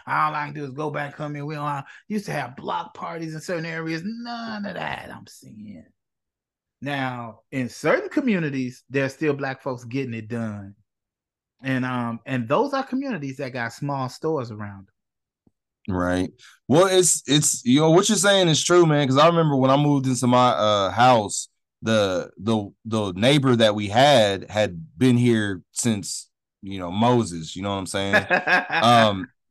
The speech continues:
Speaker 2: and so, like, it w-, it took a little bit of getting used to because I'm, you know, from this younger generation.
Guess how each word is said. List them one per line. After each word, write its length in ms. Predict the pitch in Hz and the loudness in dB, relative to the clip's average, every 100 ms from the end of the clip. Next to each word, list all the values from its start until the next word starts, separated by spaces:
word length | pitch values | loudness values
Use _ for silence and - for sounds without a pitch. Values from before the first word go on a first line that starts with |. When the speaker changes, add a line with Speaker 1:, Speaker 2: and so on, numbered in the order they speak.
| _ | _
Speaker 2:
and 120 | 147 156 | 0 4
so, 220 | 190 180 | 6 8
like, 260 | 170 147 | 8 6
it 60 | 175 | 6
w-, 220 | 220 202 | 6 4
it 100 | 202 | 2
took 200 | 269 277 | 4 4
a 40 | 240 | 6
little 180 | 247 233 | 6 6
bit 220 | 226 - - | 4 0 -2
of 120 | 180 | 0
getting 260 | 180 220 170 | 2 2 4
used 320 | 208 294 - | 6 6 4
to 260 | 202 202 190 | 0 -2 -2
because 300 | 170 170 170 | -4 0 2
I'm, 260 | 196 226 170 | 2 0 -2
you 100 | 185 | 0
know, 180 | 165 | 0
from 180 | 156 156 | 0 -4
this 160 | 160 139 | -4 -2
younger 280 | 143 151 131 | 0 0 -2
generation. 840 | 143 131 143 180 - 123 117 | -2 0 0 0 -4 -6 -8